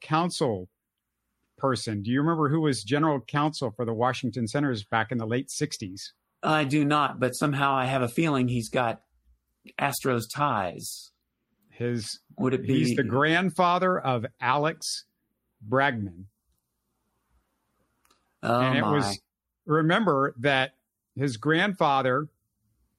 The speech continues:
Speaker 1: uh, until the team moved to Texas in the sale that he negotiated, Alex Bregman's <laughs> grandfather negotiated the sale. Um, so, yeah, it, it, he, his grandfather is very big reason why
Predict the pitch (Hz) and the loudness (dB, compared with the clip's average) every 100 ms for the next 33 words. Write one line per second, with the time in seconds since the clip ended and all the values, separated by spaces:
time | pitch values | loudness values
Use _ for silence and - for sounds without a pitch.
0 | _ _ _ _ _ 127 123 120 113 135 | _ _ _ _ _ 0 0 0 -4 -4
1 | 135 165 180 170 170 170 160 - - 160 | -2 0 0 0 0 -2 -4 -8 -6 -4
2 | 156 151 - 156 160 151 131 131 123 117 | -2 -2 0 0 0 -6 -2 -2 -2 -2
3 | 139 143 147 127 - - 143 214 226 185 | 0 2 0 -2 -4 -2 2 4 2 2
4 | 233 247 156 117 104 120 127 156 156 104 | 2 2 2 0 0 0 2 0 -6 -4
5 | 117 160 170 165 120 135 110 208 - 175 | 0 0 0 -2 -2 -2 0 -2 0 0
6 | 185 170 135 143 175 - 170 165 135 127 | 0 0 2 2 2 0 -2 -2 0 -2
7 | - 180 196 123 104 117 _ _ _ _ | -2 0 2 0 -2 -8 _ _ _ _
8 | _ _ _ _ - 143 139 131 123 262 | _ _ _ _ 0 2 2 2 -2 -4
9 | 247 - 185 170 165 220 208 123 156 185 | -12 -4 0 2 2 4 2 2 0 -2
10 | 165 180 - 170 214 196 190 185 131 180 | -2 -2 0 2 2 2 2 0 -4 0
11 | 165 240 220 185 185 151 147 - - 190 | 2 2 2 2 2 0 -2 -10 -20 -20
12 | - 156 208 202 165 190 165 269 226 180 | -2 2 4 2 0 2 2 2 2 2
13 | 160 165 196 | 2 2 0